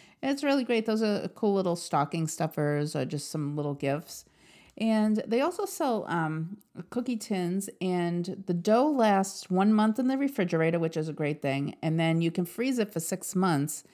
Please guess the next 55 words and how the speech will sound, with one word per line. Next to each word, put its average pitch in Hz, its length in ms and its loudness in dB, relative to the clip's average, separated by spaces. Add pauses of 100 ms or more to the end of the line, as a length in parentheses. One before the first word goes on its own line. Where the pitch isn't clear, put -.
(400)
And 170 320 4
if 160 160 0
you 180 80 2
wanna, 160 420 2 (500)
you 175 120 -2
know, 143 160 0
you 139 100 0
wanna 151 200 0
have 190 240 2
it, 165 100 2
it 156 80 -2
only 160 180 -2
takes 160 300 -2
a 147 40 -6
few 151 160 -2
minutes 135 380 -2
to - 180 -6
thaw 120 340 2
it 127 60 0
out. - 300 -2
So - 80 -8
that's 131 240 -2
a - 20 -8
great 135 240 -6
thing. 123 200 -8
So 208 240 -2
what 220 120 0
I'm 285 80 -2
gonna 277 180 -2
do 247 120 -2
now 180 480 0
is 165 420 0
I'm 185 120 -4
just 226 160 -8
gonna 349 160 -4
taste 277 400 -4
a - 20 -6
few 214 240 2
of 190 80 4
them, 214 240 0 (480)
and 226 140 0
I'll 214 160 2
open 214 260 2
each 196 180 -2
one 175 160 0
so 165 120 -4
you 170 80 -4
can 165 100 -6
see - 160 -6
what 151 120 -2
it - 120 -8
looks - 280 -8
like 131 280 -2
inside. 131 720 -8 (540)
So - 360 -16